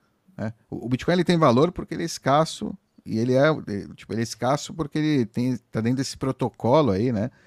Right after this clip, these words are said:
Que no fim das contas o que ele gera é essa escassez digital, esse é o produto, né, do, do protocolo, de todo o trabalho aí do Bitcoin. E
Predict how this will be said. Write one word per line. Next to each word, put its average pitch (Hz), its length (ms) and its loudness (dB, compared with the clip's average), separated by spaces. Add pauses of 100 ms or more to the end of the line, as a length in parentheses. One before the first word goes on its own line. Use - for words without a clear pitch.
(420)
Que 120 120 -4
no 117 100 0
fim 127 140 -2
das 131 180 2
contas 139 260 -2
o 156 80 -2
que - 80 -6
ele 151 140 -2
gera 139 280 0
é - 20 0
essa 165 140 -8
escassez 151 440 -2
digital, 143 480 2
esse 101 160 -4
é - 20 -6
o - 40 -12
produto, 131 600 0
né, 101 160 -2
do, 90 240 -4 (440)
do 98 120 -2
protocolo, 101 640 0
de 95 120 -6
todo 110 180 -4
o 107 40 -4
trabalho 104 580 4
aí 95 100 -2
do 98 120 -6
Bitcoin. 104 540 -8 (600)
E 101 720 0